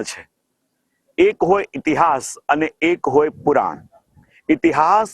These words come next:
અને પુરાણમાં શું ભેદ? જે થઈ ગયું છે એને કહેવાય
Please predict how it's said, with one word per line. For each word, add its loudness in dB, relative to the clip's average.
અને -2
પુરાણમાં 0
શું -2
ભેદ? -4
જે 0
થઈ 2
ગયું -2
છે 0
એને -2
કહેવાય 2